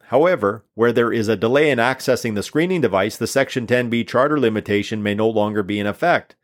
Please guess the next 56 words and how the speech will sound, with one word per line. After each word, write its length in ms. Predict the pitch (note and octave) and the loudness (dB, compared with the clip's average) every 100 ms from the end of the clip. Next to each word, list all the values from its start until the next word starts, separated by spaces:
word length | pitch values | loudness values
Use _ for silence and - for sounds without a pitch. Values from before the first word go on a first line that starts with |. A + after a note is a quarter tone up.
| _ - | _ -2
Police 320 | D#3 F#3+ D#3+ | 0 2 2
officers 480 | C3 A#2 G#2 A#2 G2 | 2 2 0 -4 -4
must, 360 | D3 D#3+ - | 0 0 0
in 120 | A2 G2+ | -4 -2
such 260 | C#3+ D3 | 0 0
circumstances, 840 | - D#3+ E3 C#3+ - G#2+ G2+ A2 - | 0 0 0 -4 -2 -2 -2 -6 -6
consider 460 | A2 - D#3+ D3+ | -8 0 0 2
whether 320 | A2+ A#2 C#3 | 2 2 2
they 160 | C#3 B2+ | 0 -2
can 180 | A#2+ G#2 | -2 0
realistically 680 | A2+ C3+ D3 - C#3 C#3+ | 0 2 0 -2 -4 -4
fulfill 440 | C3+ C3 B2+ A#2+ A2+ | -4 -6 -2 0 2
the 80 | A2 | 0
Section 400 | A2+ A2 A2+ G2+ | -2 -4 -6 -4
ten 220 | A2 G#2+ | -4 -2
B 140 | G#2+ | -4
charter 340 | - C3+ D#3+ D3 | -2 -2 0 2
rights 380 | F#2+ G2 - _ - | 2 -2 -6 _ -6
before 400 | A2+ - B2 C3 | -6 0 2 2
requiring 520 | C#3+ - A#2 G#2+ A2+ | 0 -2 2 2 2
compliance 640 | - A2 A2+ G#2 G#2+ A2+ - | -6 -8 -2 0 -2 -6 -4
with 240 | G#2 - | -4 -4
the 80 | G#2 | -8
screening 460 | - C#3+ D3+ B2+ | -4 -2 -2 -2
device. 480 | F#2+ F2 E2+ E2 - _ - | -4 -4 -6 -8 -20 _ -4
I 120 | C3+ | 0
know 160 | F3 G#3 | 2 2
this 120 | D#3+ | 0
was 120 | D#3 | 0
a 60 | C3 | 4
lot 220 | C3+ C#3 | 4 4
of 120 | A#2+ | 2
information, 600 | A2+ A#2 A2 C3 C#3 A2 | -2 -2 0 0 0 -2
but 120 | G#2 | 0
I 120 | A#2 D3 | 2 2
believe 380 | D3 B2+ B2 | 0 0 0
it 80 | A2+ | 0
is 80 | F#2 | -2
important 460 | G#2 - C3+ B2+ - | -6 -4 -4 -4 -6
sometimes 440 | A2 G#2+ G#2 F#2+ | -6 -2 -2 -2
to 60 | G2 | -4
understand 500 | A2+ A2 A2+ G#2 F#2+ | -4 -4 -2 -2 -2
how 220 | A2+ C3+ | 0 2
or 140 | C#3+ | 2
why 220 | A2 A2 A2+ | 2 4 2
a 80 | |
court 320 | - A#2 A#2 - | 0 -2 -2 -2
comes 260 | A2+ A2+ | -4 -4
to 160 | - A#2+ | -2 -2
its 100 | - | -2
conclusions 680 | C3 - B2 A2 F#2+ G2+ F#2 | -8 -2 0 2 -2 -4 0
rather 280 | G#2 A2 | 2 2
than 140 | A2 A2 | -2 -4
simply 380 | - G2+ G#2+ G#2 | -6 -6 -6 -4
the 180 | G#2+ | -2
outcome. 460 | A2+ B2+ - F2 | 0 -2 -6 -12